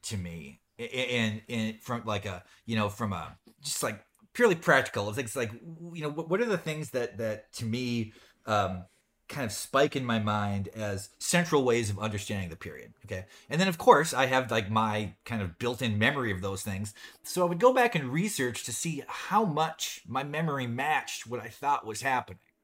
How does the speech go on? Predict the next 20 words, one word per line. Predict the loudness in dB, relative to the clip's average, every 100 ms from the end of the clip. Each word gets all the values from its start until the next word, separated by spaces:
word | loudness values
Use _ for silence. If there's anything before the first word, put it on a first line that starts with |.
| _ _ _ -6
Okay, | 2 2
like, | 4 0 0
Perot's | 0 6 6 6
a |
great | 0 -2
example | -2 -2 -2 -2 -6 -14 -20
of | -18
this, | -10 -2
where | 0 0 -2 -8 -18 -20 -20 _ 0
my | 4 6
memory | 6 4 4 2
of | 2
the | 0 -2
event | -4 -6 -8 -4
was | 2 2 2 -4 -10 -4
more | 2 6 8
like | 8 4
what | 2 0
you | -2
described, | -4 -6 -8 -8 -10 -10 -16 -20